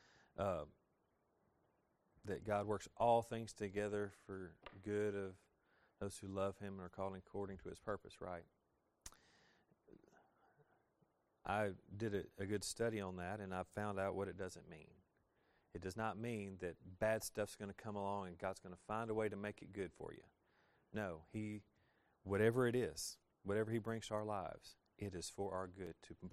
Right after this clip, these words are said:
draw us closer to him. So I wanna take from this, um, set of scripture, I wanna take five important things that we should meditate on, chew on this week, and,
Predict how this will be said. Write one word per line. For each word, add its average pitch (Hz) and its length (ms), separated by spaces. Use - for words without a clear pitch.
draw 107 300
us 98 260
closer 90 480
to - 120
him. 78 80
So 117 140
I 120 40
wanna 151 240
take 110 480
from 110 240
this, 98 380
um, 85 400
set 123 240
of 107 80
scripture, - 320
I 113 40
wanna 143 160
take 110 200
five 113 520
important 101 580
things 95 540
that 92 160
we 104 100
should 92 300
meditate 113 460
on, 95 320
chew 117 260
on 98 200
this 95 200
week, 90 260
and, 87 160